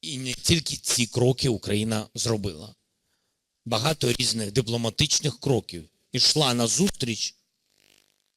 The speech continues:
якомусь формату, хоч, хоч трішки формату, який може наблизити всіх до закінчення війни. Але це не може бути одностороннє.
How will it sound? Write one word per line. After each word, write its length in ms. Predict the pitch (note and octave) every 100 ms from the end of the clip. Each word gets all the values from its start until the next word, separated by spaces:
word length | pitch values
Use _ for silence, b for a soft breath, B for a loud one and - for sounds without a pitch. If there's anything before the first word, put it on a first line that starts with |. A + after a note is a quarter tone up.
| _ _ _ -
якомусь 840 | B2 C#3 C#3 D#3 D#3+ D3+ - - B B - _ _ -
формату, 640 | D3+ C#3 D3+ D#3+ D3+ C#3
хоч, 300 | - D#3 - _ _ - - _ _ _ _ _ _ _ _ _ _ _ _ _ _ _ _ _
хоч 260 | D#3 - -
трішки 560 | D#3 D3+ C#3+ - A#2
формату, 540 | - A#2+ A2+ C#3+ D#3 A#2
який 240 | G#2 A#2+
може 260 | A#2+ B2+ A2+
наблизити 500 | A2 A#2 B2 - G#2+
всіх 360 | - D3+ C#3+
до 120 | A2
закінчення 500 | G2+ G#2 A2+ G#2+ A2
війни. 260 | A2+ B2 F#2+ B -
Але 200 | A2+ A#2+
це 160 | - C3
не 80 |
може 280 | D3 F#3 D#3+
бути 280 | C3+ D3+ D3+
одностороннє. 880 | C#3+ B2+ C3 - - C#3 A#2+ F#2